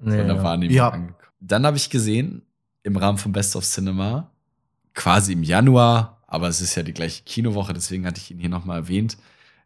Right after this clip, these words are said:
Speaker 2: äh, Rambo First Blood. Da hab ich ja letzte Woche noch mal kurz drüber geredet. Klassiker,
Speaker 3: <laughs>
Speaker 2: ne?
Speaker 3: Ja.
Speaker 2: Toller Film, Antikriegsfilm in seiner
Speaker 3: Ja.
Speaker 2: Art. Äh, gut gespielt. Stallone kann's eben doch.
Speaker 3: Ja.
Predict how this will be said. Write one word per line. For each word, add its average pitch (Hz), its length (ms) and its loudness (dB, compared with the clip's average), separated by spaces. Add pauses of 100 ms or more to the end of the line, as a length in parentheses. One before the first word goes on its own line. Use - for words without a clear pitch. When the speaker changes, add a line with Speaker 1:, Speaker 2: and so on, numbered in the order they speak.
Speaker 2:
äh, 98 200 4
Rambo 117 300 4
First 113 380 0
Blood. 139 320 -4 (320)
Da - 80 -20
hab 101 60 -4
ich 98 60 -4
ja 107 60 0
letzte 110 260 -2
Woche 107 160 -2
noch 104 120 -2
mal 104 80 -2
kurz 101 340 -6
drüber 98 240 -4
geredet. 95 560 -4 (440)
Klassiker, 71 680 0
Speaker 3:
<laughs> - 0 -
Speaker 2:
ne? 104 220 0
Speaker 3:
Ja. 110 140 2
Speaker 2:
Toller 113 280 0
Film, 110 500 0
Antikriegsfilm 117 960 -2
in 101 80 -2
seiner 101 200 0
Speaker 3:
Ja. 117 100 2
Speaker 2:
Art. 98 300 -2 (680)
Äh, 90 180 -6
gut 110 220 -4
gespielt. 95 600 0 (180)
Stallone 90 760 -4
kann's 98 320 -4
eben - 240 -8
doch. - 360 -6 (340)
Speaker 3:
Ja. 139 260 0